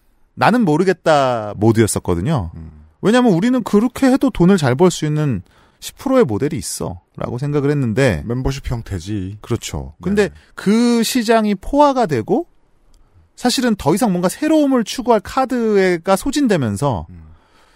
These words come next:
Speaker 1: 이거 굉장히 절치부심하고 있었는데 이걸 뉴진스가 엉뚱한 데서 뚫어주고
Speaker 2: 음.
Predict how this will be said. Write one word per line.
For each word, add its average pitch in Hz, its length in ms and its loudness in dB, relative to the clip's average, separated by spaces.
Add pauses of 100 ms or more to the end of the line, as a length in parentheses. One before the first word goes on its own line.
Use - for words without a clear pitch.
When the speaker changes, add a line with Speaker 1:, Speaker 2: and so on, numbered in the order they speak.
(280)
Speaker 1:
이거 202 120 -2
굉장히 240 280 2
절치부심하고 160 680 0
있었는데 110 540 -6 (260)
이걸 131 420 2
뉴진스가 113 640 -4 (100)
엉뚱한 160 420 0
데서 117 400 -2
뚫어주고 120 540 -2 (100)
Speaker 2:
음. 85 200 -20